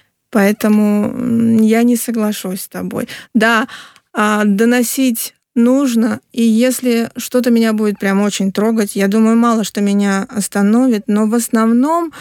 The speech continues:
моё творчество о внутренних изменениях, о том, что я сегодня должна быть лучше, чем вчера,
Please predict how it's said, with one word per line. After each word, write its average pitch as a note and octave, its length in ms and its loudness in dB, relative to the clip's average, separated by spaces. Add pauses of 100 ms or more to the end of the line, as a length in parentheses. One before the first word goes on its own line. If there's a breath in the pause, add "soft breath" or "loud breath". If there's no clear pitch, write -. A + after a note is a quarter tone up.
(220 loud breath)
моё B3 380 2
творчество A#3+ 720 -2
о A3 240 -2
внутренних G#3+ 880 0 (140)
изменениях, G3 800 0 (600 loud breath)
о G3 160 0
том, A3 420 2
что - 220 -4
я G#3+ 200 2
сегодня G#3+ 720 0
должна G#3 440 0
быть G3+ 180 -4
лучше, G#3+ 340 0
чем F#3+ 260 -2
вчера, G#3 540 -2